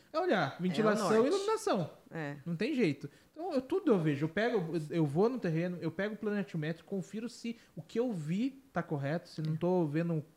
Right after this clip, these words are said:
Speaker 1: é, porque às vezes você passou correndo, né, esquece alguma coisa. Vou, olho no planimetro, ah, o norte tá aqui e tal.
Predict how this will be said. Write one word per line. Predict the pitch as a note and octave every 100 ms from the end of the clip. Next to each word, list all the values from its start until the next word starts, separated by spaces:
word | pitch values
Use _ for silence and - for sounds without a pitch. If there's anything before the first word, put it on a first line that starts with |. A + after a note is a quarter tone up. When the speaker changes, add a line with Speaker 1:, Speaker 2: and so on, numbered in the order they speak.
| -
Speaker 1:
é, | D3+ F#3 E3+
porque | -
às | D#3+
vezes | F#3
você | A#3+ C#4 - -
passou | G3+ A3+
correndo, | G3 F3 A3 A3+ G3
né, | A3+
esquece | F#3+ - - G3 A3+
alguma | F3+ E3+
coisa. | A3 - - - _ _
Vou, | D3 F3 G#3+
olho | D#3+ F3
no | G3
planimetro, | G3 F3+ E3 D#3 D#3+ D#3 D3+
ah, | E3+ E3
o |
norte | D#3 D#3
tá | E3
aqui | D3+ F3
e |
tal. | - E3